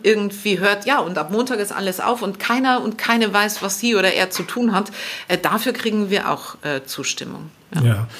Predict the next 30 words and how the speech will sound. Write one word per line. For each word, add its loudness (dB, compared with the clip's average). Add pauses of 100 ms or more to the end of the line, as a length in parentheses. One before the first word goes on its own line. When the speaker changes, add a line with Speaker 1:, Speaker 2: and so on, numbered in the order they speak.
(180)
Speaker 2:
ich -2
weiß 4
nicht, 2
wie 2
es 0
Ihnen 4
geht. 4
Man 4
muss 0
sich 0
ja 4
schon, 2
äh, 0
manchmal 2
kneifen 4
in 4
diesen 2
Tagen 2
und 2
sich 0
sagen, 4
"Meine 6
Güte, 0
es -4
ist -8
jetzt -4
wirklich -2
schon 2
ein 2
Jahr. 2